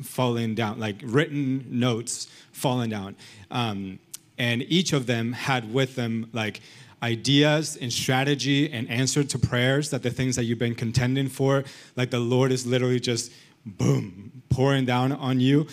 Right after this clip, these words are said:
Um, and I heard the Lord say, "Don't worry about looking around for those answers, just look up." Look straight up to the answer, um, as those things just flow down from heaven, that the,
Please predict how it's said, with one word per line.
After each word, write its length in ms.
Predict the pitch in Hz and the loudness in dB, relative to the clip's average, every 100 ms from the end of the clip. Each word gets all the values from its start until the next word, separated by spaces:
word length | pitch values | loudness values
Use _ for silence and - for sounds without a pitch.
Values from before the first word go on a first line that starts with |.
| - - | -12 -6
Um, 340 | 127 123 107 - | -2 0 -2 -4
and 120 | 123 | -2
I 60 | 113 | 0
heard 160 | 123 139 | 2 2
the 100 | 131 | 6
Lord 260 | 131 127 | 6 4
say, 300 | 127 127 131 | 2 0 0
"Don't 560 | 139 127 139 143 - 139 | -2 0 2 2 0 0
worry 180 | 127 139 | 2 4
about 200 | 131 123 | 2 0
looking 220 | 135 135 | 0 0
around 340 | 110 113 131 | 0 2 0
for 160 | 135 147 | 0 2
those 220 | 147 147 | 4 2
answers, 500 | 156 151 170 170 170 | 2 2 4 4 4
just 180 | 123 113 | 0 0
look 160 | 120 | 0
up." 200 | 113 - - - - - | -2 -6 -14 -20 -20 -10
Look 260 | 110 127 123 | 0 0 0
straight 340 | - - 151 | -2 4 6
up 160 | 139 139 - - - - - | 6 2 -4 -12 -20 -12 -2
to 100 | 131 | 0
the 120 | 139 | 2
answer, 460 | 143 123 117 110 123 - | 2 0 0 -4 -4 -6
um, 320 | 147 117 104 113 | -2 -2 -2 -4
as 140 | 120 | 0
those 160 | 131 127 | 0 2
things 240 | 131 123 | 0 0
just 160 | 113 - | -2 -6
flow 560 | - 135 131 131 131 | -4 2 4 6 4
down 420 | 127 127 123 123 120 - - | 2 2 2 0 -2 -8 -14
from 200 | - 117 | -2 -2
heaven, 340 | 110 131 117 110 | 2 0 0 -2
that 200 | 113 113 | -4 0
the, 180 | 113 | -2